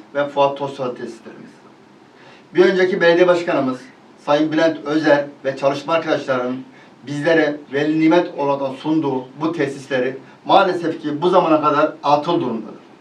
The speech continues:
Bizler bu tesislerin atıl durumundan aktif hale getirebilmek için ciddi bir şekilde çalışma yapmak zorunlu olduğumuzu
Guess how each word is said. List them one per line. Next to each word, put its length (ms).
Bizler 380
bu 100
tesislerin 720
atıl 380
durumundan 480
aktif 300
hale 280
getirebilmek 520
için 320
ciddi 300
bir 60
şekilde 600
çalışma 360
yapmak 300
zorunlu 460
olduğumuzu 800